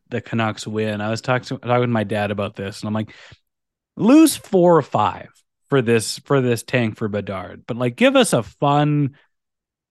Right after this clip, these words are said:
you know, twenty percent of the time you, you win and it's kinda fun to watch." And, and you hope that it's against the, yeah, I, I don't really, I, I,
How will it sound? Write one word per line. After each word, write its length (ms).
you 100
know, 240
twenty 380
percent 400
of 100
the 80
time 460
you, 680
you 160
win 320
and 140
it's 140
kinda 260
fun 240
to 80
watch." 400
And, 180
and 140
you 80
hope 280
that 120
it's 160
against 460
the, 380
yeah, 280
I, 220
I 140
don't 120
really, 340
I, 280
I, 120